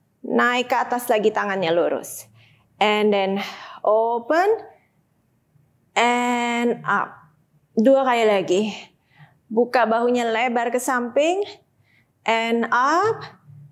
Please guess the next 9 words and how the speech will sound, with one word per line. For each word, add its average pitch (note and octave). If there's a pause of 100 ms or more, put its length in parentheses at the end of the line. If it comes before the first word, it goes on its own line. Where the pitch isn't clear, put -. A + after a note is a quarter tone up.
(100)
Satu B3+
kali A3+
terakhir. A3+ (280)
Lebar B3
ke C4
samping. A#3 (960)
And A3 (1040)
up. -
Oke. D4+